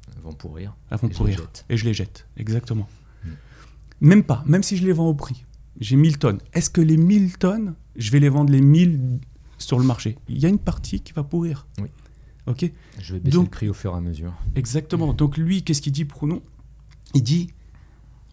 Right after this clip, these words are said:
Speaker 2: l'or est, euh, ne, ne, il, il, il n'y a pas d'érosion de l'or,
Speaker 1: Mm.
Speaker 2: tu vois ? Et donc il dit, il f-, il, il, il est là,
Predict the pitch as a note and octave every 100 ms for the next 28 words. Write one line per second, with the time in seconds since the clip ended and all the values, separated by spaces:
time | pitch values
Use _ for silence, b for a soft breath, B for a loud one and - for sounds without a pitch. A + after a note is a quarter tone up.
0 | - - - - - - C#3+ C#3+ D3+ E3+
1 | G#3+ - - - - - - - - -
2 | - - - - - C#3+ C#3 - - -
3 | B2 A2+ G#2+ G#2+ - - F#2 - - B2+
4 | A#2+ A#2+ C3 B2 A#2+ C3 B2 B2 B2+ B2
5 | - D#3 E3 D#3 C#3 C#3 F3 E3+ C#3+ B2+
6 | A#2+ A2+ A2+ - - G2 E2 D#2+ - -
7 | A2+ B2+ C#3 - b b b - B2 F3+
8 | G3 D3 C3 E3+ G#3 D3+ C3+ - - -
9 | - D#3 D3 D#3 E3+ E3+ E3+ D#3 C#3+ G#2+